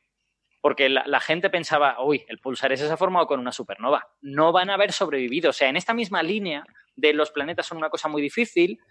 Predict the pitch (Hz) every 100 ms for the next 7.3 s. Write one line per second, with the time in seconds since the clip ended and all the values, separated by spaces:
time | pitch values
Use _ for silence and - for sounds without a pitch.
0 | _ _ _ 160 143 139 139 143 - 135
1 | 143 180 180 185 180 180 170 180 185 202
2 | 202 - 147 180 180 - 123 113 110 110
3 | 113 113 107 - 113 107 117 123 117 110
4 | 120 110 113 135 165 170 175 175 - -
5 | - 123 123 - - 127 - 123 - 131
6 | 123 107 117 117 110 - - 151 170 -
7 | 127 131